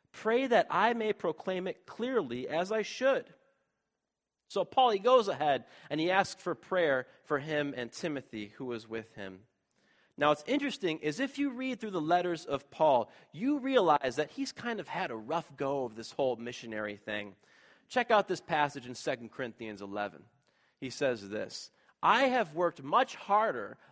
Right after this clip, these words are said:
been in prison more frequently, been flogged more severely, and been exposed to death again and again. Five times I received from the Jews the forty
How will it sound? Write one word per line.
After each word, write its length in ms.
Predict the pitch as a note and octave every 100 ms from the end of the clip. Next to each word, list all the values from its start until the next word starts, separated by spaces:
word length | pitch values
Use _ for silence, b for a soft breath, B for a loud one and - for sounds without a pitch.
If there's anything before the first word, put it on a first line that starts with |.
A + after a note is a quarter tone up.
| -
been 140 | F3+ F3
in 120 | D3+
prison 380 | - C#4 C4 G3
more 220 | B3+ C#4+
frequently, 680 | - D#3 - C3 A#2 A2+ - b
been 180 | D3+ C#3
flogged 460 | - G#3+ A#3+ C4 F3
more 240 | G#3+ C#4
severely, 720 | - C4 B2+ A#2 G#2+ G#2+ A2
and 140 | C3+ C#3
been 140 | E3
exposed 540 | D#3 - A#3 B3+ B3+ G#3
to 60 |
death 300 | C#3 G3 G3 -
again 380 | D3+ G3 G3 F3+
and 100 | D3+
again. 460 | A2+ C#3+ C3 G#2 - _ _ _ _ _
Five 380 | - F#3+ C#4 C#4+
times 340 | G3+ G#3 F#3+ -
I 120 | F3
received 480 | A3+ - - F3+ -
from 180 | G3+
the 80 | A3+
Jews 400 | C3 G#2+ A#2 C3
the 100 | E3
forty 580 | - - C4+ C4+ B3+